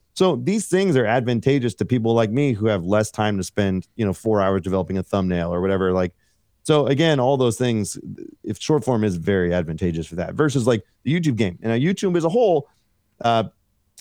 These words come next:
is the best platform for creators because they actually reward creators. They pay creators. And if you make a good YouTube video, you can make a lot of money on it. And, like, if you continue to make YouTube videos, they actually produce. And so even shorts, there's, they're monetizing, which is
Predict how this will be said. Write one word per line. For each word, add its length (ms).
is 160
the 80
best 240
platform 420
for 120
creators 460
because 340
they 160
actually 320
reward 440
creators. 380
They 100
pay 240
creators. 600
And 80
if 100
you 80
make 180
a 40
good 180
YouTube 360
video, 480
you 80
can 80
make 140
a 40
lot 260
of 60
money 220
on 160
it. 160
And, 260
like, 220
if 100
you 100
continue 380
to 80
make 180
YouTube 320
videos, 320
they 160
actually 500
produce. 640
And 240
so 180
even 220
shorts, 360
there's, 200
they're 220
monetizing, 560
which 160
is 180